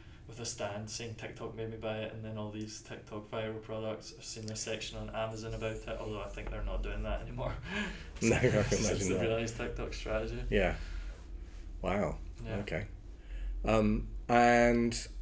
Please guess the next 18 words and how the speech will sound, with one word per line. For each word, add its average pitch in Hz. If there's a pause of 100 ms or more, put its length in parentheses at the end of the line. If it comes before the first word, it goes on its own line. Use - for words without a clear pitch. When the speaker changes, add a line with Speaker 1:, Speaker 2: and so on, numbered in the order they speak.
Speaker 2:
just 151
in 135
terms 131
of 113
the, 113 (420)
the 107
data 113
that 95
you 95
can 113
get 85
out 82
of - (400)
TikTok, -
Speaker 1:
Mm. - (440)
Speaker 2:
what, 113 (220)
wh-, 110
how, 107